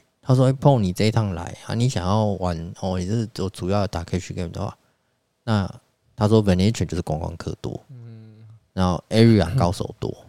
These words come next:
Speaker 2: 嗯，嗯。
Speaker 1: 他就推荐我去 Palm，所以我才跑。他说 Palm，但 Palm 有可能不一定有位置，因为他桌数少。
Speaker 2: 嗯。
Speaker 1: 对，但是就是我整趟下来，就是早上、中午、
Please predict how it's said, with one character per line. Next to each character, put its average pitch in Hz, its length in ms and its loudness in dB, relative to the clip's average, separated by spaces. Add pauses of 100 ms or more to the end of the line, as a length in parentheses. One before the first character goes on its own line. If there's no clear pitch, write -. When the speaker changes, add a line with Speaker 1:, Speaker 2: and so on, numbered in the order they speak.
(180)
Speaker 2:
嗯， 98 320 -6
嗯。 98 60 -10 (120)
Speaker 1:
他 - 140 2
就 110 100 4 (160)
推 104 160 0
荐 98 180 0
我 78 140 -8
去 - 220 -8
Palm， - 180 -10 (460)
所 - 40 -18
以 104 40 0
我 101 80 2
才 92 120 -6
跑。 87 200 -8
他 107 200 0
说 117 220 4
Palm， 101 260 -2
但 113 200 0
Palm 107 280 0
有 85 140 -2
可 - 180 -8
能 76 160 -10 (800)
不 107 120 2
一 98 40 2
定 98 180 -2
有 78 100 -8
位 82 180 0
置， - 280 -16 (440)
因 107 100 -2
为 104 40 4
他 98 80 4
桌 90 240 -4
数 90 200 -6
少。 - 220 -8 (640)
Speaker 2:
嗯。 117 460 -4
Speaker 1:
对， - 140 -14 (140)
但 139 140 2
是 170 120 2
就 165 100 0
是 165 60 4
我 135 100 4
整 90 240 -6
趟 110 200 0
下 107 120 -2
来， 90 60 0
就 101 100 -2
是 101 160 0
早 92 240 0
上、 117 300 0 (760)
中 151 360 4
午、 90 200 -2